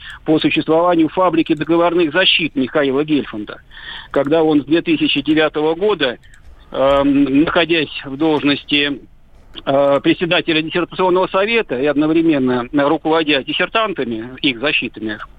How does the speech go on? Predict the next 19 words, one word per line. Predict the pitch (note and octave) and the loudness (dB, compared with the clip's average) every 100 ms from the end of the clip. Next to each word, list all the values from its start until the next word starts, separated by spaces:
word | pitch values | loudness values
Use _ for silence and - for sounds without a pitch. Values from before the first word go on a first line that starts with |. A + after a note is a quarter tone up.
| - | -4
как | C#3+ C3 | -2 0
научный | C#3+ C#3+ A#2+ C3 | 0 0 0 0
руководитель, | C3 D3 D3 B2+ A2 - - - - - | -2 0 0 0 -6 -12 -14 -18 -16 -6
приглашал, | F#3 F#3+ G#3 - A3+ A3 G3 | -2 0 -2 0 2 2 0
эм, | D3+ C#3+ D3 C#3 C3+ C#3 C#3+ C#3+ | 2 2 2 0 -2 -6 -6 -2
дружественных | G3+ A3+ G3+ - D3+ D3 D#3+ | 0 0 -2 -4 -2 -2 -2
ему | E3+ F#3+ | -2 -2
оппонентов, | F#3 F3+ F3+ E3 D3 C3 | 0 0 0 -2 -4 -8
которые | - A#2+ G3 E3 | -6 -2 0 2
работали | C#3 D#3 F#3+ C3+ | 0 -2 -4 -4
с | - | -2
ним | D#3+ | 0
в | C#3+ | 0
одной | C3+ E3+ F3 - - - | 0 -2 -4 -12 -14 -4
организации, | D3+ E3 G3 D#3+ C#3+ A#2+ - - - | -2 0 2 2 0 -4 -12 -20 -14
что | - F#3+ | -6 -2
является | F#3 G#3 G3 D3+ | 0 0 0 -2
грубейшим | D#3+ E3+ G#3+ - C#3 | -2 0 0 0 0
нарушением | C3+ D3 F#3 F3+ D3 | 0 0 0 0 0